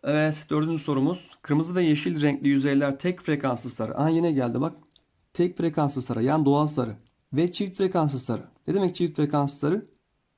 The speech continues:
Kırmızı ve yeşilden oluşan sarı demek arkadaşlar. Işıklarla aydınlatılıyor. Yüzeylere bakan gözlemciler şekil bir ve ikide hangi renkte görürler demiş. Tek frekanslı sarıyı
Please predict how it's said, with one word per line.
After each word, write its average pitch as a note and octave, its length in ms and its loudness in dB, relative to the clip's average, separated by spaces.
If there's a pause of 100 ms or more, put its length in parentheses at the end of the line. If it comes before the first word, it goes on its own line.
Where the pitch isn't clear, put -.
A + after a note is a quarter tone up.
(580)
Kırmızı D#3 340 0
ve E3+ 40 4
yeşilden D#3 300 0
oluşan A#2+ 280 0
sarı - 220 -6
demek A2+ 200 -4
arkadaşlar. A#2 580 -6
Işıklarla D3+ 800 -2 (840)
aydınlatılıyor. D#3 800 2 (600)
Yüzeylere E3+ 520 2
bakan D#3+ 300 2
gözlemciler D#3 720 2 (160)
şekil D3+ 380 0
bir F3 200 2
ve D#3 80 4
ikide D3 480 0 (240)
hangi F#3+ 300 0
renkte C3+ 280 2
görürler A2+ 460 0
demiş. G#2 280 -8 (760)
Tek F3+ 220 2
frekanslı F3 420 0
sarıyı E3+ 960 2